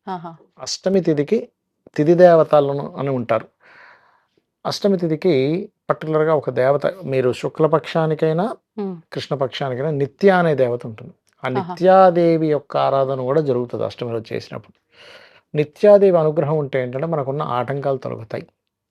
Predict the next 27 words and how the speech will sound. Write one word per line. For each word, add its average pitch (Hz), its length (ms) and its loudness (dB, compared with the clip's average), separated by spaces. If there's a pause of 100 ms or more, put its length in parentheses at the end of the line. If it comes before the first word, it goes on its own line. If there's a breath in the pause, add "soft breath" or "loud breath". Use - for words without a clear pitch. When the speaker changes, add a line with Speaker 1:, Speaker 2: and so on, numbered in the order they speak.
(120)
Speaker 1:
Hmm. 196 100 -2
Speaker 2:
ఏదైనా 151 200 2
పని 143 260 0
చేస్తున్నాం 131 400 -2
ఆటంకం 127 480 -8 (880)
తొలగుతుంది. 127 300 -14
అందుకనే 160 320 -6 (440 soft breath)
అష్టమి, 160 380 -2
నవమి 143 380 -2
తిథులు 135 460 -2 (140)
ఆఖరి 143 400 0
మూడు 143 280 0
రోజుల్లో 131 280 0
కనెక్ట్ 117 380 -8
అవుతాయి 117 300 -6
కాబట్టి - 600 -12 (160)
Speaker 1:
ఓకే. 160 340 -12
Speaker 2:
దేవీ 147 520 8
భాగవతంలో 123 920 4 (640)
అమ్మవారి 139 500 2
స్వయంగా 139 640 0 (460)
చతుర్దశి, 127 720 -4 (140)
అష్టమి, 127 460 -6
నవమి 120 420 -4
తిథుల్లో 117 460 -4
నన్ను 127 240 -8
ప్రార్థించండి, 110 920 -10